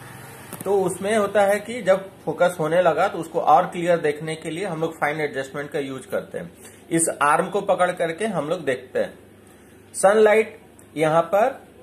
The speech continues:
बाहर की तरफ से आता है और mirror को भी adjust किया जाता है और glass स्लाइड को दो clip के help से हम लोग उसको fix कर देते हैं और mirror को adjust कर देते हैं ताकि sunlight सीधा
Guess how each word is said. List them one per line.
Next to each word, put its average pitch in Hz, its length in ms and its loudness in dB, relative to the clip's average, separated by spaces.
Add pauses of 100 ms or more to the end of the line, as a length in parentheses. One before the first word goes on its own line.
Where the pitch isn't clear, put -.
(420)
बाहर 135 300 2
की 180 120 -6
तरफ 180 260 2
से 185 120 0
आता 165 220 4
है 196 60 4
और 185 60 0
mirror 165 300 6
को 190 140 -4
भी 202 120 0
adjust 160 460 2
किया 143 200 2
जाता 92 320 -2
है - 80 -12 (760)
और 156 260 6
glass 156 300 4
स्लाइड 170 300 4
को 202 140 -2
दो 165 220 0
clip 170 420 -6
के 185 120 -4 (520)
help 165 260 2 (120)
से 180 300 -4
हम 143 160 -2
लोग 170 140 -4
उसको 165 320 -4
fix 196 280 -4
कर 156 180 2
देते 110 280 -2
हैं 175 200 -4 (680)
और 185 300 4 (160)
mirror 170 340 4
को 202 140 4
adjust 185 360 2
कर 180 120 4
देते 175 300 -2
हैं 196 300 -2
ताकि 175 320 0
sunlight 160 460 0
सीधा 156 400 0